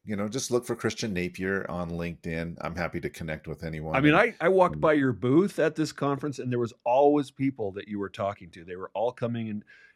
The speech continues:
Speaker 2: and talking to Christian. He was, Christian, I gotta tell you, he actually, uh, talk about serving and giving.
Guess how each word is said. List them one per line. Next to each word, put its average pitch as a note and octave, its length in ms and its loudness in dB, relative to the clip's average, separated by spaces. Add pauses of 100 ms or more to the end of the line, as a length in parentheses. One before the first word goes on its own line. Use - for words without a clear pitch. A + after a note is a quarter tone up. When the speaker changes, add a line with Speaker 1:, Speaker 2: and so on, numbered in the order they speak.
(120)
Speaker 2:
and G2 440 -2
talking A#2 460 0
to A2 400 0
Christian. A2+ 420 -4
He G#2 140 0
was, F#2 260 -4 (640)
Christian, C3+ 440 2 (300)
I A#2+ 120 -6
gotta A#2 220 2
tell B2 240 2
you, G2+ 80 0
he A#2 240 2
actually, A#2 800 2 (500)
uh, G2+ 280 -2 (580)
talk C3 240 4
about A#2 240 4
serving C3 600 2
and G2+ 160 -4
giving. C3 440 0